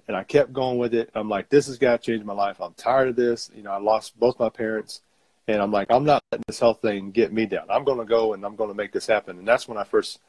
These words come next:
uh, kinda met you. And I got all the way down to two hundred and six from three seventy-two. And right then, that's where I lost it, because I allowed the self-entitlement. I allowed the,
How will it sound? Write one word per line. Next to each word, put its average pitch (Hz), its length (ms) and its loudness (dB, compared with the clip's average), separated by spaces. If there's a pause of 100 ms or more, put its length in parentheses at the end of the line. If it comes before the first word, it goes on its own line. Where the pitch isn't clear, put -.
(300)
uh, 98 200 0
kinda 120 220 6
met 113 220 0
you. 110 280 2 (420)
And 117 100 4
I 120 80 4
got 123 140 6
all 131 120 8
the 147 80 2
way 135 160 2
down 120 220 -2
to 101 60 -10
two 131 200 -4
hundred 135 220 -2
and 98 100 -10
six 123 340 0
from 98 240 -10
three 131 220 2
seventy-two. 113 720 2 (760)
And 98 280 -4
right 156 320 6
then, 107 420 4 (600)
that's 127 480 2
where 139 100 4
I 127 80 4
lost 113 400 -2
it, 69 120 -12 (720)
because 120 500 0
I 113 160 -4
allowed 117 540 0 (100)
the 107 140 -4
self-entitlement. 151 960 0
I 107 140 -6
allowed 113 500 -2
the, 95 280 -6